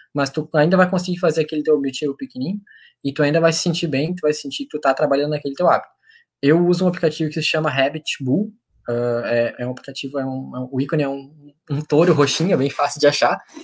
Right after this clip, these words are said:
e ele é bem bacana porque ele dá bastante estatísticas, ele vai mostrando, né, todo o teu, a, a perf-, não é performance, mas enfim, todo o teu desenvolvimento, o teu andamento nisso tudo. Ah, então, assim, tem muitas, muitos aplicativos, tem inclusive aplicativos que fazem aquela questão da caixa de tempo, né?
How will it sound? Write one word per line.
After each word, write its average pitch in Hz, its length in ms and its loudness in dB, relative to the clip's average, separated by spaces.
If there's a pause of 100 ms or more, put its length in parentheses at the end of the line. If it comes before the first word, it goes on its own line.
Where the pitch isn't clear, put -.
e 170 40 0
ele 165 80 6
é 170 40 4
bem 180 100 6
bacana 196 360 4
porque 185 220 -4
ele 190 240 -2
dá 170 120 2
bastante 185 380 -2
estatísticas, 185 640 -6
ele 143 100 -2
vai 143 80 -4
mostrando, 147 440 2
né, 139 160 -4
todo 139 220 -10
o 151 60 -10
teu, 139 140 -6
a, 127 460 -6
a 120 80 -8
perf-, - 260 -12
não 147 100 0
é 165 40 0
performance, 117 600 -4
mas 113 140 -10
enfim, 117 260 -12 (360)
todo 131 140 -4
o 127 60 -4
teu 139 160 2
desenvolvimento, 147 680 0
o - 20 -4
teu 127 180 -10
andamento 131 440 -8
nisso 135 240 -14
tudo. 123 180 -10 (520)
Ah, 117 200 0
então, 139 460 -4 (360)
assim, 139 240 0
tem 151 140 4
muitas, 160 440 2
muitos 165 280 0
aplicativos, 156 600 -4
tem 170 140 -2
inclusive 156 300 2
aplicativos 175 560 0
que - 140 -12
fazem 135 340 0
aquela 135 240 -2
questão 131 280 -10
da 131 100 -4
caixa 127 240 -4
de 143 160 -6
tempo, 131 360 -6
né? 113 160 -10